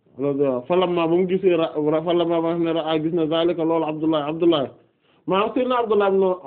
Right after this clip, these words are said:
Umar radiyallahu anhu, maanaam Hajjaj da ko doon xool gis est-ce que nan lay doxale ak di ko xool pour xam ndax heure bi baax na waa wala déet. Maanaam Seydina Abdullahi ibn Umar nag radiyallahu anhu bi mu gisee nii noonu la Hajjaj doxale nag qaala mu ne sadaqa wax na dëgg.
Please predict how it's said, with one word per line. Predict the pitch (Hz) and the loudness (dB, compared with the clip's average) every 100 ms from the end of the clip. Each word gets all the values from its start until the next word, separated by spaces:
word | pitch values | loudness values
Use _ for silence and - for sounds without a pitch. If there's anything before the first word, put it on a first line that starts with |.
| 135 156 | -6 -4
Umar | 175 175 | 0 0
radiyallahu | 180 180 165 | 0 0 0
anhu, | 175 | 0
maanaam | 190 214 | -2 -2
Hajjaj | 247 233 190 185 - - _ _ - | 0 2 2 0 -6 -20 _ _ -2
da | 208 | 2
ko | 254 | 4
doon | 240 208 | 4 4
xool | 208 240 190 | 4 4 4
gis | 185 247 - | 0 -4 -6
est-ce | 247 277 - | -4 -4 0
que | 277 440 - - - | 2 2 -2 -12 -2
nan | 226 320 | 2 4
lay | 269 | 6
doxale | 196 190 165 - - _ _ _ _ _ _ | 4 2 -2 -6 -14 _ _ _ _ _ _
ak | 202 214 | -4 -2
di | 226 | 2
ko | 208 | 2
xool | - 220 262 339 | 4 4 4 2
pour | 233 233 - | 0 -2 0
xam | 233 294 - _ _ - | -2 -2 -10 _ _ -6
ndax | 190 240 | -4 0
heure | 269 262 | 2 4
bi | 196 208 | 2 2
baax | 190 185 | 2 2
na | 190 | 4
waa | 180 | 4
wala | 170 165 143 | 6 4 2
déet. | 147 - - _ _ _ _ - | -2 -8 -20 _ _ _ _ -6
Maanaam | 160 185 | -4 2
Seydina | 214 226 190 147 | 2 2 -2 -4
Abdullahi | 165 190 208 190 | -4 0 2 2
ibn | 180 | 0
Umar | 170 156 | -2 -2
nag | 139 143 | -4 -6
radiyallahu | 156 185 180 170 | -4 0 2 2
anhu | 151 | 2
bi | 196 | 0
mu | 220 | 0
gisee | 254 240 | -2 2
nii | 185 170 | 2 2
noonu | 165 190 233 | 2 2 2
la | 226 | 0
Hajjaj | 214 190 175 | -2 -2 -2
doxale | 160 160 151 | -2 -2 -4
nag | 160 | -4
qaala | 160 160 156 | -2 0 0
mu | |
ne | 147 | -2
sadaqa | 147 135 127 | -4 -8 -8
wax | 127 131 | -8 -8
na | |
dëgg. | 117 | -12